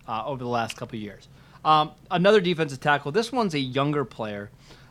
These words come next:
Uh, what about Leonard Williams of the New York Jets? That's been a guy who Adam Schefter floated in trade rumors last week.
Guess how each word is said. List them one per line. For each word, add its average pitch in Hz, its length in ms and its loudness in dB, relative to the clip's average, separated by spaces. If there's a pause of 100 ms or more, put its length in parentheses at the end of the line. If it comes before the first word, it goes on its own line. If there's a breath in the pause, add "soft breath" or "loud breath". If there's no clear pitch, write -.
Uh, 120 180 -2
what 165 180 0
about 254 220 0
Leonard 156 420 2
Williams 131 460 0
of 135 100 -10
the 120 60 -8
New 120 100 -2
York 113 240 -4
Jets? - 320 -10
That's 123 160 -14
been 151 160 -8
a 147 40 -4
guy 139 260 2
who 135 200 -2
Adam 131 280 2
Schefter 139 440 0
floated 127 520 -4
in 123 140 -8
trade 127 280 -4
rumors 120 380 -2
last 160 320 4
week. 143 340 -4